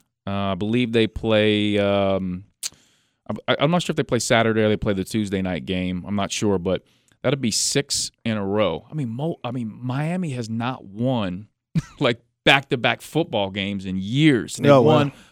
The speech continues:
Speaker 1: five in a row.
Speaker 2: So he's the king of the campus.
Speaker 1: No, he, he, he's like, Gus is a lot like Tebow. When he was at, at Moeller, he played
Speaker 2: He's a
Speaker 1: football.
Speaker 2: virgin?
Speaker 1: He played,
Speaker 2: <laughs>
Speaker 1: I'm not gonna speak on it. He played, uh, football, <laughs>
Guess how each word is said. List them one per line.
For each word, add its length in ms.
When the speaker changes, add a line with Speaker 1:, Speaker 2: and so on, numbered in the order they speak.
Speaker 1:
five 420
in 60
a 80
row. 340
Speaker 2:
So 180
he's 220
the 80
king 260
of 80
the 60
campus. 680
Speaker 1:
No, 180
he, 220
he, 220
he's 160
like, 180
Gus 220
is 80
a 40
lot 240
like 220
Tebow. 400
When 140
he 140
was 180
at, 140
at 160
Moeller, 400
he 120
played 500
Speaker 2:
He's 120
a 20
Speaker 1:
football. 200
Speaker 2:
virgin? 360
Speaker 1:
He 80
played, 380
Speaker 2:
<laughs> 800
Speaker 1:
I'm 100
not 140
gonna 100
speak 300
on 80
it. 160
He 100
played, 300
uh, 160
football, 760
<laughs> 40